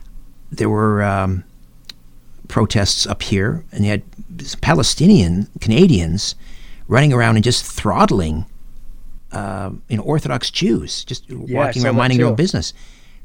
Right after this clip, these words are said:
Speaker 1: And,
Speaker 2: Yeah.
Speaker 1: and, and, and it's like, well, where is, and they, and some of these Palestinians were waving swastikas and,
Speaker 2: <laughs> Right.
Speaker 1: and saying,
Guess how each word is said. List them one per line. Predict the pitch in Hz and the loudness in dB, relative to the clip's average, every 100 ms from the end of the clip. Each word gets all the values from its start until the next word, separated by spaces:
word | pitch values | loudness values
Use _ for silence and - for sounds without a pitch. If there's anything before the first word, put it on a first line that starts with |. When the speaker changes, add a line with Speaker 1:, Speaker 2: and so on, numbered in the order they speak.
| - | -6
Speaker 1:
And, | 143 | -2
Speaker 2:
Yeah. | 151 113 | -2 -2
Speaker 1:
and, | 143 151 | -2 0
and, | 156 139 - | 0 -2 0
and | 151 | 0
it's | 139 131 | 0 -2
like, | 151 - - | -4 -4 0
well, | 135 - - | 0 -2 -4
where | 131 190 | 0 2
is, | 196 - - - - - | 2 0 -6 -14 -20 -4
and | - 180 160 | 4 6 8
they, | 131 | 6
and | 131 131 127 | 4 2 2
some | - | 2
of | 165 | 2
these | 151 | 2
Palestinians | - 127 - 123 117 117 135 - - - - - - - - | 0 -2 -2 -2 0 0 -2 -4 -12 -16 -20 -20 -20 -20 -14
were | 127 117 123 113 | -4 0 0 2
waving | 113 135 123 127 120 117 110 - | 2 4 4 4 4 2 0 -8
swastikas | - - 156 196 - 110 - - - - - | -6 -2 0 0 -2 -4 -6 -8 -6 -8 -4
and, | 127 123 123 123 113 - - | 0 2 2 2 0 -6 -12
Speaker 2:
<laughs> | - - | -16 0
Right. | 233 180 | 2 6
Speaker 1:
and | 127 123 | 6 6
saying, | - 147 135 | 6 6 6